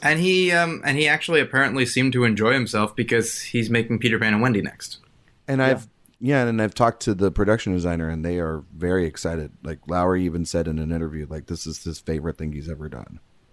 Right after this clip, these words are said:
Speaker 2: which is
Speaker 3: Awesome.
Speaker 2: crazy.
Speaker 1: As long as it's not Wendy, I'm happy.
Speaker 2: Yeah. Oh, God, Wendy.
Speaker 1: Didn't, didn't like Wendy.
Speaker 2: What about
Speaker 1: Um,
Speaker 2: Wendy?
Speaker 1: yeah. I'm gonna go Old Man and the Gun as well. They're both fine. Um,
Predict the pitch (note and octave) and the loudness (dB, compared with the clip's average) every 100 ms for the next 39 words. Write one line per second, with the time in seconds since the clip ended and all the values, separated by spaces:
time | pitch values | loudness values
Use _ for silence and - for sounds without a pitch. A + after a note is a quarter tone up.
0 | - - - G#2 G#2+ - A2 A2 G#2 G#2 | -10 -10 -6 -6 -6 -2 2 2 2 0
1 | G#2 - A2 A2 G#2+ G2+ G2+ F#2+ - G#2 | -2 0 0 0 0 -2 -2 -4 -6 -4
2 | G2 F#2+ - G2+ - - E2+ D#2+ - - | -2 -4 -6 -16 -20 -12 -10 -10 -12 -14
3 | - D#2 E2 - - - - F2+ D#2 D#2+ | -14 -10 -10 -10 -12 -8 -8 -8 -8 -2
4 | A2 F#2+ - A#2+ G#2 G#2 G#2 G2+ G2 - | 0 0 0 0 2 0 0 -2 -4 -8
5 | - G2+ G2+ - A#2+ G#2+ G2+ G2 E2 - | -4 -2 -2 0 2 2 0 -2 -8 -12
6 | _ _ - C3 F#2 - _ _ - C#3+ | _ _ 0 2 2 -6 _ _ -4 -2
7 | D3+ D#3 C#3+ C3+ C3+ B2+ A#2 A#2 A2 G2+ | 2 4 2 0 0 2 2 4 2 0
8 | G2+ G#2+ G#2+ G#2 G#2 G#2+ - _ - _ | 0 4 4 4 0 -2 -8 _ -20 _
9 | - F#3+ G3+ F3 A2+ A2 A#2 - - _ | -2 2 2 2 0 0 -4 -8 -20 _
10 | _ _ _ - A2 G2+ G2 F#2 - | _ _ _ -4 2 4 2 -2 -12